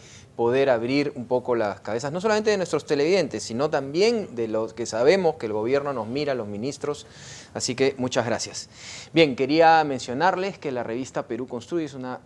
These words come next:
revista muy importante. Publicite usted si es proveedor o quiere ser proveedor del sector construcción e infraestructura. Y también tenemos unos mensajes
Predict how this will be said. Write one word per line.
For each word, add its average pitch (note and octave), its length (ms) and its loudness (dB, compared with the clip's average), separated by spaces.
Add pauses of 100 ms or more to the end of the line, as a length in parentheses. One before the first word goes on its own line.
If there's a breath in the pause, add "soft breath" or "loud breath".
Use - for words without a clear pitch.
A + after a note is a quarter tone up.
(120)
revista B2 480 -8
muy F3 240 -2
importante. D3+ 480 -4
Publicite B2 560 -4
usted D3 240 -6
si - 140 -4
es C3 60 -4
proveedor C3+ 340 0
o A#2+ 80 -6
quiere B2 180 -6
ser B2+ 160 -10
proveedor B2 240 -2
del B2 80 -8
sector B2 460 -6
construcción A#2 500 -6
e - 20 -4
infraestructura. D3 720 2 (480 loud breath)
Y F3 120 0
también F#3 380 6
tenemos D3+ 360 0
unos D#3 180 -4
mensajes C#3+ 680 -2